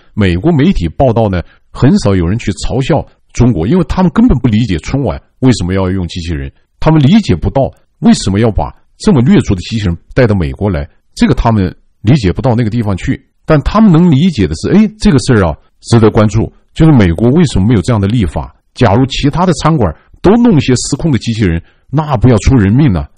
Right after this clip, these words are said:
所以美国舆论注意啊，海底捞这个事儿呢，他注意到要，政府要加紧立法，要保护民众的安全。第三个呢，就海底捞这个事儿，它带来的社会影响呢，是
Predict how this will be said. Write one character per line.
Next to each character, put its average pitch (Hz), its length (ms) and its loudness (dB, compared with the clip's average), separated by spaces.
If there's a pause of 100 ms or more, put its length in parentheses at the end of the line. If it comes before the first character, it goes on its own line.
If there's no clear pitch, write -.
(140)
所 151 160 2
以 - 20 4
美 101 160 2
国 143 120 2
舆 110 120 2
论 120 220 0 (220)
注 156 260 0
意 113 140 4
啊， 82 120 0 (220)
海 - 220 -2
底 117 80 2
捞 110 240 2
这 131 80 -2
个 104 80 -2
事 - 100 -4
儿 107 100 0
呢， 82 100 -4
他 95 120 -4
注 110 160 -6
意 95 100 -2
到 82 160 -4 (200)
要， 90 280 -2 (280)
政 113 180 2
府 - 160 -6
要 80 100 -2
加 101 260 -4
紧 76 180 -8
立 98 120 -4
法， - 300 -12 (160)
要 113 140 0
保 - 180 -2
护 73 500 -2 (200)
民 95 240 2
众 110 240 0
的 80 200 -2 (280)
安 127 240 2
全。 - 300 -8 (300)
第 - 80 2 (140)
三 220 160 2
个 247 100 2
呢， 113 120 2
就 107 100 0
海 - 140 -2
底 143 80 2
捞 127 200 2
这 170 120 -2
个 98 80 -2
事 - 140 -2
儿， 78 140 -4 (240)
它 117 120 -2
带 127 160 2
来 107 100 2
的 107 80 -2
社 - 180 -2
会 107 120 0
影 92 240 0
响 69 240 -8
呢， 69 80 -10
是 71 200 -10